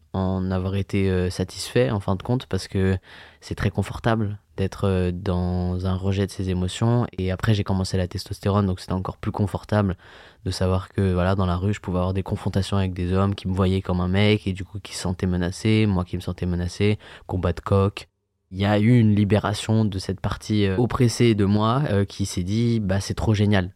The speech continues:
d'être un mec. » Avec du recul, bien sûr, je ne m'identifie plus du tout à ça. Mais voilà, j'aime bien parler du fait qu'il y a eu une période quand même où j'ai été un mascu toxique, viriliste, qui voulait des muscles, qui voulait là, là,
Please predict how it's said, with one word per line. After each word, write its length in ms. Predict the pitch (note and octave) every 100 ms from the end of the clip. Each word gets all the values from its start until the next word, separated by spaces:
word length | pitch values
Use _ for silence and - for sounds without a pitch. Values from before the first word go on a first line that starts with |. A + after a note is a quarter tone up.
| -
d'être 220 | G#2 -
un 40 | F#2
mec. » 220 | E2+ - _ _ _ _ _ _
Avec 200 | - G#2+
du 80 | G2
recul, 260 | G2+ G2+ A2
bien 140 | F2+
sûr, 180 | G2 G2+
je 100 | F#2+
ne 140 | F2+
m'identifie 520 | F2 F2 F#2 F2 - F#2
plus 180 | -
du 100 | G2
tout 140 | F#2+ F#2
à 80 | F2
ça. 260 | - D3 - _ _ _ _ _ -
Mais 80 | A2
voilà, 180 | G#2 G2
j'aime 240 | G2 G2
bien 140 | G#2 B2
parler 240 | A#2+ B2+
du 100 | A2+
fait 180 | A#2+ C3+
qu'il 100 | A2
y 80 | G2+
a 20 |
eu 60 | G#2+
une 160 | A2
période 460 | - A#2+ A2+ B2 C3+
quand 100 | G#2+
même 220 | G#2+ B2
où 160 | - G2+
j'ai 160 | F#2+
été 160 | G2 -
un 80 | A2
mascu 360 | F#2+ F#2 -
toxique, 520 | A2 A2 - B2+ C3+ -
viriliste, 540 | G2 F#2+ G2+ A#2+ C3
qui 60 | F2+
voulait 200 | F2+ F2+
des 100 | F2+
muscles, 500 | F#2 G#2 A#2+ A#2 -
qui 80 |
voulait 220 | F2+ F2+ F2
là, 160 | E2+
là, 300 | F2+ G2+ A2